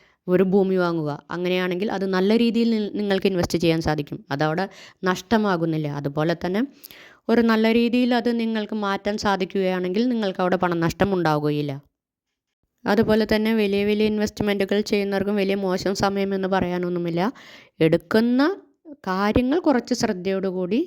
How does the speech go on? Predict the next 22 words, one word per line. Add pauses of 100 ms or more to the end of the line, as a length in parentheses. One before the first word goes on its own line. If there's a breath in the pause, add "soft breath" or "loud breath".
തീരുമാനമെടുക്കുക. (520 loud breath)
അതിപ്പോൾ
ഷെയർ
മാർക്കറ്റ്
ആയാലും
ട്രേഡിംഗ്
ആയാലും
കൊ-, (140)
ശരി,
നിങ്ങൾ
ഇൻവെസ്റ്റ്മെന്റ്
ചെയ്യുന്ന (920 loud breath)
കാര്യം,
അതായത്
എടുക്കുന്ന
കാര്യം
ശ്രദ്ധയോടുകൂടി
എടുക്കുക. (1300 soft breath)
പ്രധാനമായും
നിങ്ങളുടെ (160)
ആരോഗ്യകാര്യം
ശ്രദ്ധിക്കുക.